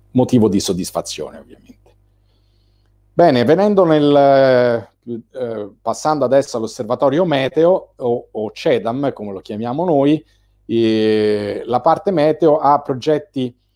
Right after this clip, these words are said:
eh, legati al bollettino meteo del Chianti, emettiamo il bollettino come vi dirò tra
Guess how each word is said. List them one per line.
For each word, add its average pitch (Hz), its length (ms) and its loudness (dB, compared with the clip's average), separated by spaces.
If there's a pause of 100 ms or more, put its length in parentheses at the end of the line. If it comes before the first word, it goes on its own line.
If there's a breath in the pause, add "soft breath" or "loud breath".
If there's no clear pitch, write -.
(160)
eh, 101 420 -8 (760)
legati 120 480 0
al 107 360 0
bollettino 131 540 0
meteo 127 400 0
del 101 220 -6
Chianti, 117 500 -4
emettiamo 110 600 -6
il 95 80 -16
bollettino 101 500 -8
come 98 260 -16
vi 98 140 -12
dirò 104 380 -4
tra 98 320 -6